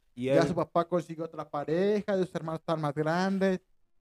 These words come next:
Speaker 2: ¿Me
Speaker 1: Ujú.
Speaker 2: entiendes?
Speaker 1: Y
Speaker 2: Y
Speaker 1: es la
Speaker 2: él
Speaker 1: ley de hielo porque él siente que su madre está enojada con él y no le
Speaker 2: Exactamente.
Speaker 1: habla,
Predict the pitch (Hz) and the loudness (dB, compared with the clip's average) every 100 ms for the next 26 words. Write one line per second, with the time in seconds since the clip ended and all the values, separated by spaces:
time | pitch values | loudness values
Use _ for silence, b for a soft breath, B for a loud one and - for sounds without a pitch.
0 | _ _ _ _ _ _ _ 139 147 170 | _ _ _ _ _ _ _ -8 -6 -2
1 | 202 208 147 170 170 175 170 175 175 170 | 0 2 6 8 10 10 8 6 4 2
2 | 175 170 160 147 - 156 147 - 147 - | 2 2 2 2 2 0 0 0 0 0
3 | 151 127 - 127 131 147 143 131 - 139 | -4 -2 2 4 6 6 6 4 4 4
4 | 131 - 127 123 - 135 143 143 - 151 | 4 4 4 4 4 6 6 4 -4 -2
5 | 120 123 131 135 139 120 - | 2 4 6 6 4 2 0